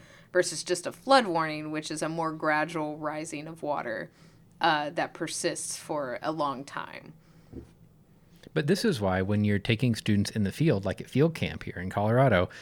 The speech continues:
Speaker 2: if there is a line of thunderstorms moving through an adjacent area to where you're working, you leave.
Speaker 1: It, it,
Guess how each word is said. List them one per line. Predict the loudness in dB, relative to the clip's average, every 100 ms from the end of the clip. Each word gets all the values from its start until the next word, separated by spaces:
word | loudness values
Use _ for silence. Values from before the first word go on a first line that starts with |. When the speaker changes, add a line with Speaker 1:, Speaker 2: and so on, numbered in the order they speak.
| -18 -20 -20 -6
Speaker 2:
if | -6 2
there | 6 8 8 6 2 -8 -20 -20 -16 -6
is | -4 -2
a | -2
line | 0 2 4 2
of | 0
thunderstorms | 0 0 0 -2 -2 -4 -6 -12 -20 -8
moving | 0 2 2 2
through | 2
an | 2
adjacent | 0 0 0 0 4
area | 8 8 6
to | 2
where | -2
you're | 0 0
working, | 0 -2 -4 -6 -10 -18 -20 -20 -12
you | -6 -6
leave. | -4 -4 -4 -10 -16 -20 -2
Speaker 1:
It, | 0 0 -4
it, | -14